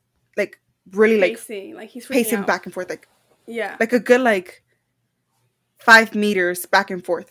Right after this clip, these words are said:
Speaker 1: Like, he's like,
Speaker 2: Oh my
Speaker 1: boom, boom,
Speaker 2: gosh.
Speaker 1: boom, boom. And
Speaker 2: Yeah.
Speaker 1: then he reaches a tree, and he starts kicking
Speaker 2: Mm-hmm.
Speaker 1: it, and he starts screaming and cursing at it. And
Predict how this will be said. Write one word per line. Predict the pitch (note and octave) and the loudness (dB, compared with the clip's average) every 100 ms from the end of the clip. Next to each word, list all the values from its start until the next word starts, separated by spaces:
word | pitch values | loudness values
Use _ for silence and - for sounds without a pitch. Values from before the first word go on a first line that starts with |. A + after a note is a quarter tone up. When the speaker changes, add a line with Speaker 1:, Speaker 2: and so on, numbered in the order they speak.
| _ | _
Speaker 1:
Like, | - | -16
he's | A3 G3+ | -8 -6
like, | |
Speaker 2:
Oh | B3+ | -2
my | E4+ | -2
Speaker 1:
boom, | A#3 F3 G3+ | -2 -6 -8
boom, | B3+ F3+ | -6 -6
Speaker 2:
gosh. | - - | -8 -10
Speaker 1:
boom, | A3 - - | -10 -10 -10
boom. | G#3+ - _ _ _ _ A#3+ | -10 -10 _ _ _ _ -2
And | A#3 | 0
Speaker 2:
Yeah. | A3 | 0
Speaker 1:
then | G#3+ G#3 G#3+ _ _ _ | 0 -2 -6 _ _ _
he | - | 2
reaches | B3 A#3+ A#3+ G3+ | 4 4 0 -6
a | |
tree, | F3+ - A#3+ G3 - _ _ _ _ - | -8 -4 -2 -4 -8 _ _ _ _ -6
and | A3 | -4
he | |
starts | - G3+ - - | -2 -4 -6 -2
kicking | E4 B3+ A#3+ | 0 2 0
Speaker 2:
Mm-hmm. | F#3+ | -6
Speaker 1:
it, | - | -6
and | G#3+ | -8
he | G3+ | -2
starts | A#3 - | -2 -2
screaming | - A3 A3 B3 B3+ G#3 F3+ | -8 -6 2 4 4 0 -4
and | G#3 G3+ | -8 -8
cursing | - A#3+ A3+ G#3 F#3 | 0 0 0 -6 -4
at | E3+ | -6
it. | D#3+ - - - - - - - - - - - - - - C4+ | -8 -12 -20 -20 -20 -20 -20 -20 -20 -20 -20 -20 -20 -20 -8 0
And | C#4 G#3+ F3+ | 2 0 -4